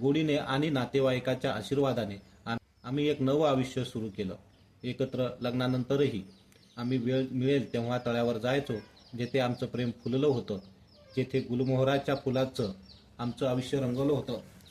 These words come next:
ते गुलमोहराचं झाड अजूनही तसंच उभं आहे. आमच्या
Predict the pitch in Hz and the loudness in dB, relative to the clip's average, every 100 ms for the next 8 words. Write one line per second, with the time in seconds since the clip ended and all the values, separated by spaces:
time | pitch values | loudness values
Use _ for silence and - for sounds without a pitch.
0 | - 143 139 139 143 143 139 139 127 139 | -4 -2 2 2 2 2 2 0 0 0
1 | - 120 117 147 160 139 123 - 127 156 | -2 -6 -2 0 0 0 -2 -4 -2 0
2 | 143 120 117 98 92 - - - - 117 | 0 0 0 -2 -6 -12 -20 -20 -8 -6
3 | 117 131 | -2 -2